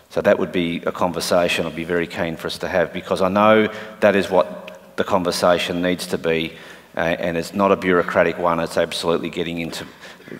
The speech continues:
the community. And the department that I work with has had some really hard lessons in recent times about how it hasn't put the community at the centre. We've got to grips with that.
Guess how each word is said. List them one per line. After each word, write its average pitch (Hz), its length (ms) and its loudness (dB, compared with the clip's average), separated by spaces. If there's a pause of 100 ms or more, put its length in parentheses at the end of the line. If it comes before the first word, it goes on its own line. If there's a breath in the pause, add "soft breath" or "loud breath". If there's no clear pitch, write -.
(180)
the - 120 -2
community. 90 720 0
And 87 280 0 (120)
the 92 100 -2
department 117 520 2
that 90 80 -2
I 90 140 6
work 90 360 2
with 92 220 0 (340 loud breath)
has 90 140 -2
had 104 200 2
some 95 220 2
really 92 240 4
hard 90 280 4
lessons 85 460 -2
in 85 140 -6
recent 85 380 -2
times 85 360 0
about 85 420 0 (300 loud breath)
how 87 180 4
it 82 60 2
hasn't 92 320 -2
put 95 180 -2
the 87 60 -4
community 90 520 -2
at 82 100 -2
the 85 80 -10
centre. 78 400 0 (880)
We've 98 200 -6
got - 200 2
to - 80 -6
grips - 280 -2
with 85 180 -4
that. - 420 0